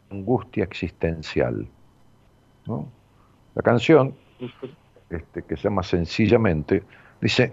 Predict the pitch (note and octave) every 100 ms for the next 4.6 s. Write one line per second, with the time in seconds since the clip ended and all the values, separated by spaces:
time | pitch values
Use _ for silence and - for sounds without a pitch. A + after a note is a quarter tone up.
0 | A#2+ C#3 G3+ F3 - - B2+ G#2 A#2 -
1 | _ _ _ _ G#2 G2+ G#2 C#3+ C3 B2
2 | A#2 A#2 - B2+ F2 G2 - _ - F#2
3 | F2 F2+ A2 A#2+ - G#2+ - - F2 -
4 | D#2 D2 - C2+ A1+ G#1+